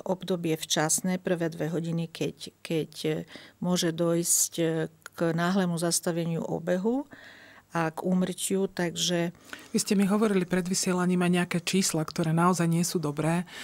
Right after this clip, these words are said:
Speaker 2: v, že, e, v, koľko pacientov prichádza neskoro a koľko práve zomiera v tých prvých dvoch hodinách.
Speaker 1: E, skoro päťdesiat percent populácie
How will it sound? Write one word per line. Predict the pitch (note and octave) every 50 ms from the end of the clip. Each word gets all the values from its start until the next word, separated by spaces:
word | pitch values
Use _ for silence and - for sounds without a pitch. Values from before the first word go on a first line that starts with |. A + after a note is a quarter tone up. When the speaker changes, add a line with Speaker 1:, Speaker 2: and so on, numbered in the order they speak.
| - - -
Speaker 2:
v, | - D#3+ E3+ E3 D#3+ D#3 D#3 E3+ E3+ E3+ E3 E3
že, | D#3+ D#3+ F3 E3+ D#3+ D#3 D3+ D3+ D#3 -
e, | - - D#3+ D#3+ D3
v, | C#3+ - - - - - - - F3 - - - - -
koľko | - F#3 F3+ - - F#3
pacientov | - D#3+ D#3+ - F#3+ F3 E3 F3
prichádza | E3 - F3+ - - F#3+ E3 F3
neskoro | F3 E3 D#3+ D#3+ - - - F#3 E3+ F3 F3 E3+ -
a | D#3+ -
koľko | - F#3 E3+ - - E3
práve | - F3 E3+ E3 D#3+ E3
zomiera | D#3 E3 E3+ E3+ E3+ D#3+ D#3 C#3+ C3+ C#3 C#3+
v | - - E3
tých | - -
prvých | - D3 C#3+ D3+ D3 D3+
dvoch | D3 D3 C#3+ B2+ D3 -
hodinách. | - C#3+ C3 B2 - C#3 - - - - - - - - - - - - - - - - - - - - - - - - - - -
Speaker 1:
E, | - F3+ F#3 F#3
skoro | F3 - - - A#3+ A3+ G#3+
päťdesiat | - A3+ A#3+ A#3+ - A3+ G3+ -
percent | - G3 G3+ G3+ - G3+ F#3+ F3+ -
populácie | - F#3 F#3 F#3 - F#3 F3+ F3 F3 E3+ - - - F#3 F#3 F3+ F3+ F#3 G3+